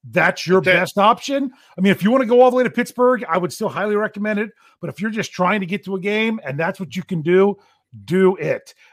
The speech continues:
Speaker 1: That, you're gonna be there with an awful lot of other Steelers fans.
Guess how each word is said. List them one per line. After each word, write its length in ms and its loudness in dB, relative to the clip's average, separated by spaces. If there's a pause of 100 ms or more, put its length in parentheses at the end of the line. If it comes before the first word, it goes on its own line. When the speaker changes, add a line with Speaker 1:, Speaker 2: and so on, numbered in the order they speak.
(100)
Speaker 1:
That, 360 0
you're 200 2
gonna 260 0
be 180 0
there 420 0 (180)
with 180 -4
an 80 0 (160)
awful 440 4
lot 240 4
of 200 0
other 160 -2
Steelers 400 -10
fans. 400 -16